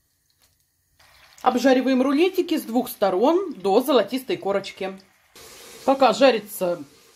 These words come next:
рулетики, две столовые ложки сметаны развожу горячей водой.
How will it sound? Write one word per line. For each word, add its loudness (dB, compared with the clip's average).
рулетики, -2
две 0
столовые 4
ложки -4
сметаны -4
развожу -2
горячей -2
водой. -2